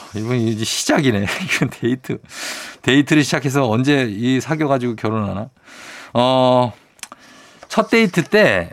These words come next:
첫 데이트는 일단은 먹지 말아야 될 것들이 좀 있어요. 햄버거, 이런 거 먹으면 안 됩니다. 예,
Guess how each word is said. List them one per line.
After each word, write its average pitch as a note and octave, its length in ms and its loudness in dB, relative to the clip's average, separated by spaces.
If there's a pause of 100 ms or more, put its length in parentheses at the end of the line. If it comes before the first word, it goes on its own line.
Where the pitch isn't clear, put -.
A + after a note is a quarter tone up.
첫 - 160 -4
데이트는 E3 760 2
일단은 D#3 840 2 (360)
먹지 B2+ 420 0
말아야 C#3+ 480 0
될 E3 180 2
것들이 C3+ 320 0
좀 A2 180 0
있어요. E2+ 380 -6
햄버거, F3 800 4 (140)
이런 A2 160 2
거 A#2+ 80 2
먹으면 F#2+ 340 2
안 D#2+ 140 -6
됩니다. F2 380 -12 (100)
예, G2+ 520 -2